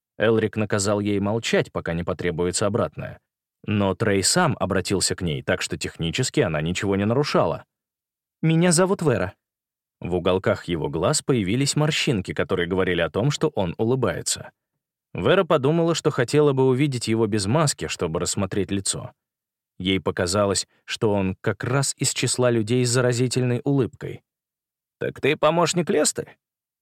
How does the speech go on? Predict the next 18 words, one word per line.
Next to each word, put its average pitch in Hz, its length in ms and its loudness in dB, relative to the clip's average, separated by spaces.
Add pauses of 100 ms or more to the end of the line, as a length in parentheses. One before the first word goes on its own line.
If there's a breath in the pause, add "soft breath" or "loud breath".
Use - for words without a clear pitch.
(120)
Она 90 280 -2
кивнула. 131 600 -2 (840)
"А 180 120 2
ты 143 280 2
давно 160 320 4
в - 60 0
страже 143 360 2
принца?" — 117 480 0 (300)
поинтересовалась 90 720 0
девушка, 139 380 0
надеясь 95 380 -2
перевести 113 440 -2
разговор 92 460 -2
с - 40 -2
себя 147 280 0
на 110 100 0
что-то 104 280 -4
другое. 90 440 -4